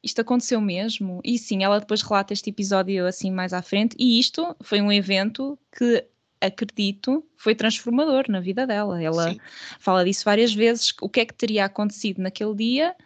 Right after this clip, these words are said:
Speaker 1: se eu tivesse, ah, ficado com medo,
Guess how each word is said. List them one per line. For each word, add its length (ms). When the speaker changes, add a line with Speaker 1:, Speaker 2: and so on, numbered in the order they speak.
Speaker 1:
se 280
eu 120
tivesse, 840
ah, 300
ficado 340
com 100
medo, 420